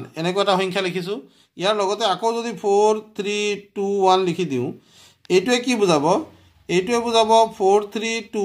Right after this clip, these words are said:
ওৱান কাৰ লগত পূৰণ হোৱা বুজাব? দহ হাজাৰ একৰ লগত পূৰণ হোৱা বুজাব। তোমালোকে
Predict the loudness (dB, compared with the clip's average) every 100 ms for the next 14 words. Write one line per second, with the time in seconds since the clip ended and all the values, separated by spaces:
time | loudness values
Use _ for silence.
0 | 0 2 2 0 -4 -8 _ _ _ _
1 | -2 2 4 4 0 0 -2 2 2 2
2 | 0 0 -2 -2 _ _ _ _ -12 -2
3 | 2 2 2 2 0 0 -4 _ _ _
4 | _ _ _ _ _ _ -8 0 2 4
5 | 2 0 -2 -2 2 2 0 -4 -8 -6
6 | -6 -8 -16 _ _ _ _ -2 -2 0